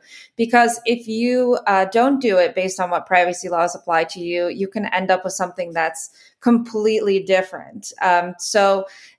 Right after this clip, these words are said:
I, I think, yeah, you know, if you look at it from a general perspective, yeah, it's what information you collect, what do you do with it, who you share it with. But,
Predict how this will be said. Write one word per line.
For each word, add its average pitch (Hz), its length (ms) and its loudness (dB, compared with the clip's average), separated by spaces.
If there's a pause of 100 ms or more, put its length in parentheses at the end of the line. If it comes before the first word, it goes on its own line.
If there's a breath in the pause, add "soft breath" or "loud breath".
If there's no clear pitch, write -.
I, 233 180 4
I 233 160 4
think, 269 280 0
yeah, 233 460 4
you 233 160 0
know, 208 80 0
if 214 120 -4
you 240 80 0
look 240 220 -2
at 220 140 2
it 208 120 0
from 208 220 -6
a 190 80 -4
general 214 400 2
perspective, 185 960 -2
yeah, 202 220 4
it's 180 180 -4
what 190 280 2
information 190 640 -6
you - 80 -20
collect, 185 540 2
what 190 80 -2
do 185 60 -2
you 185 100 -6
do 185 180 -2
with 190 160 -4
it, 180 220 2
who 196 160 -14
you 185 160 -8
share 180 340 -2
it - 140 -2
with. 180 320 2 (460 loud breath)
But, 240 360 4